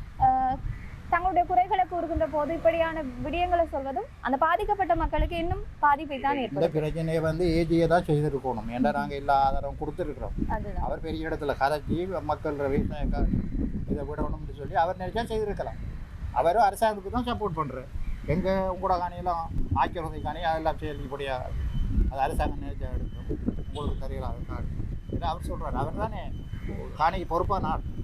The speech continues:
Speaker 2: அவர் தான் இதை கதைச்சு பெரிய இடத்துல கதைச்சு மக்களோட காணி எடுத்து எங்களுக்காக தானே அவங்க இருக்கிறாங்க.
Speaker 1: உங்களுடைய உறுதிகள் வந்து உங்களோட கைகளில் தான் இருக்கிறது. என்னன்னு சொல்லிச்சோன்னா அதை நீங்க யாருக்குமே கொடுக்க கூடாது என்பது. என்னன்னு சொல்லிச்சோன்னா சில நேரங்கள்ல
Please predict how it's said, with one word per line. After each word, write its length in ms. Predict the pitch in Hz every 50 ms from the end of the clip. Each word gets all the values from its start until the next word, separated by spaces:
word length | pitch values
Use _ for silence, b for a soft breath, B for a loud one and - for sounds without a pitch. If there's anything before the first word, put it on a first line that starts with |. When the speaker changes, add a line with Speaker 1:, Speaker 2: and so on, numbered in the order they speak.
| - - - -
Speaker 2:
அவர் 180 | - 135 151 170
தான் 180 | 202 226 226 214
இதை 160 | 202 196 -
கதைச்சு 300 | 165 175 185 190 - -
பெரிய 200 | 175 180 180 185
இடத்துல 240 | 185 185 - 165 165
கதைச்சு 380 | 156 165 165 175 175 165 185 202 202 180 160 - - - - -
மக்களோட 380 | 147 147 180 185 185 185 180 156
காணி 240 | 160 170 175 180
எடுத்து 300 | 175 170 180 175 165 131 123
எங்களுக்காக 440 | 143 151 190 208 208 190 214 208 214
தானே 180 | 214 247 233 233
அவங்க 240 | 214 208 - 190
இருக்கிறாங்க. 420 | 185 180 202 - 196 190 170 - - - - - - - - - - - - - - - - - - - - - - - - - - - - -
Speaker 1:
உங்களுடைய 380 | 269 339 403 427 440 427 381
உறுதிகள் 440 | 349 359 392 427 440 466 427 440 427
வந்து 320 | 403 403 370 359 349 359 415
உங்களோட 420 | 440 403 349 339 349 349 339 339 -
கைகளில் 480 | 349 311 - 170 160 - 156 - -
தான் 200 | - - - - -
இருக்கிறது. 400 | - - - - - 208 190 214
என்னன்னு 220 | 233 254 269 269
சொல்லிச்சோன்னா 360 | - 269 262 - 269 269 294 311
அதை 160 | 294 269 277 262
நீங்க 200 | 277 277 269 - - 254 226 - - -
யாருக்குமே 380 | - 233 247 247 - - - 311 311
கொடுக்க 240 | 302 285 302 - 277
கூடாது 340 | 262 254 240 233 233 220 220
என்பது. 280 | 226 233 226 220 - -
என்னன்னு 280 | 220 226 254 262 269 -
சொல்லிச்சோன்னா 360 | 294 - - 247 262 277 277 262 - - 226 -
சில 140 | - 285 277
நேரங்கள்ல 500 | 277 302 330 359 - 330 320 311 330